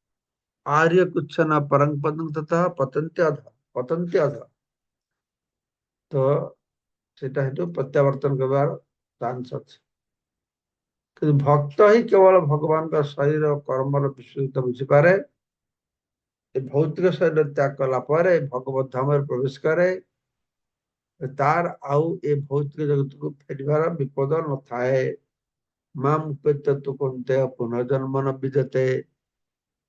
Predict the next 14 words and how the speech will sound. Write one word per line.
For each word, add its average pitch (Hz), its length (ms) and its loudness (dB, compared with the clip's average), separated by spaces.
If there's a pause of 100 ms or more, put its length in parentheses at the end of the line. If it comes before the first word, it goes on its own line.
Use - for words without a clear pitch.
(320)
ଭଗବାନ 120 320 -6
କୃଷ୍ଣ 117 300 -10
କହୁଛନ୍ତି, 113 500 -6 (260)
ଭଗବତ 120 420 4
ଧାମରେ 123 340 0
ଯାଇକି 127 300 2
ଭକ୍ତ 127 440 2 (1000)
ରାମକୁ 143 460 4
ଲାଭ 143 280 4
କରିବ, 143 360 0 (1000)
ସେତେବେଳେ 156 460 0
ତାଙ୍କର 143 280 2
ଆଉ 151 140 2
ପୁନର୍ଜନ୍ମ 143 540 0